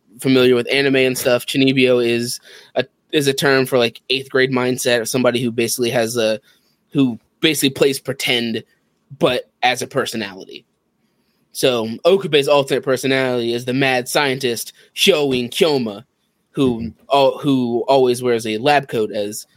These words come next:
Speaker 1: Harry so eloquently decided to wear for the past two episodes, which wasn't explained last time because we never got to this point.
Speaker 2: They're very comfortable.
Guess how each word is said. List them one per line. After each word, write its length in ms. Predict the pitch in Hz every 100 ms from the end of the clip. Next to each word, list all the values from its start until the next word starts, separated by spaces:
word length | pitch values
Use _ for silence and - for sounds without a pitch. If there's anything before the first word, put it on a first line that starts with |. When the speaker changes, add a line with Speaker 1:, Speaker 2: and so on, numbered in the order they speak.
| - 87
Speaker 1:
Harry 220 | 123 107
so 280 | 101 113 101 113
eloquently 420 | 110 - 98 107
decided 320 | 107 101 101
to 60 | 107
wear 260 | 101 110 _ _ - - _
for 120 | 123
the 60 | 113
past 280 | 117 - -
two 120 | 214
episodes, 480 | 151 147 127 120 123
which 140 | 113
wasn't 260 | 131 127 117
explained 380 | - 131 120 147
last 220 | 143 -
time 260 | 120 117
because 260 | 113 113 110
we 60 | 113
never 160 | 110
got 140 | 104 -
to 80 | 98
this 120 | -
point. 180 | - _ _ _ _ _ _ _ _ _ _ _ _ _ _ - - -
Speaker 2:
They're 80 | 101
very 240 | 101 135 123
comfortable. 500 | 139 131 95 85